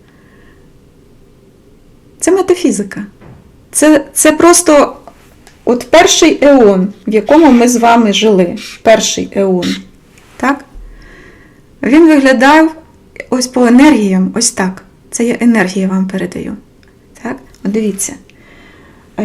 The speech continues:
Це біле коло, так? А всередині, всередині темненьке,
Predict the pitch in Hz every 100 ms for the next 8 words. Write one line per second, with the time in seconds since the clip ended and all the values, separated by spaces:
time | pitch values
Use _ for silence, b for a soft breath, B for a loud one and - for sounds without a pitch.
0 | 196 - 269 262 214 226 - _ _ 220
1 | 226 202 202 254 339 - - - 320 339
2 | 381 - _ _ _ _ _ _ - 311
3 | 415 - b b b b 214 - 208 254
4 | 320 208 190 202 - - - 226 269 202
5 | 185 196 196 - _ _ _ _ _ _
6 | _ _ _ _ _ _ - _ _ _
7 | _ _ _ _ - 208 185 202 202 -